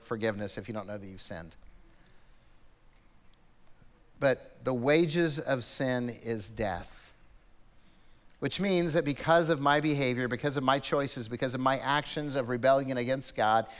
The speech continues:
and thinking that I know better than God does about how I should live my life, I have earned the right to go to hell. I bought a one-way ticket.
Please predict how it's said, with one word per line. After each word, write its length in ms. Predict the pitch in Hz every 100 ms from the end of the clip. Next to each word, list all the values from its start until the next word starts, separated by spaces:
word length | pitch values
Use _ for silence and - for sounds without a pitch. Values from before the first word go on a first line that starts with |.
| - -
and 120 | 117
thinking 300 | 151 143 147
that 120 | 127 -
I 200 | 127 147
know 120 | 147
better 240 | 139 135
than 160 | 127 123
God 280 | 123 123 123
does 180 | 117 113
about 200 | 113 110
how 260 | 139 127
I 160 | 113 131
should 200 | - 120
live 220 | 127 127
my 200 | 127 117
life, 500 | 113 127 117 107 - - - -
I 100 | 135
have 140 | 135 -
earned 480 | 131 143 151 151 147
the 120 | 139 135
right 360 | 117 113 - -
to 100 | -
go 200 | 110 98
to 140 | 95 107
hell. 280 | 170 - - - - - - - - - - - - - - - - - - - - - -
I 100 | 123
bought 220 | 135 147
a 20 |
one-way 360 | 139 143 139 131
ticket. 340 | - - -